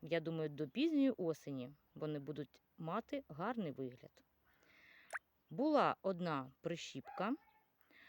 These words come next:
і, е, вимушена стрижка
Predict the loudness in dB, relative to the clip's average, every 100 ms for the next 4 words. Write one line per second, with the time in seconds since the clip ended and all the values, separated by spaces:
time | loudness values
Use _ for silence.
0 | -20 -20 -20 _ _ 0 2 4 4 2
1 | -2 -14 -8 -4 0 0 2 4 4 2
2 | -2 -2 0 2 0 0 -8 _ _ _
3 | _ _ _ _ _ -8 0 2 2 2
4 | 2 2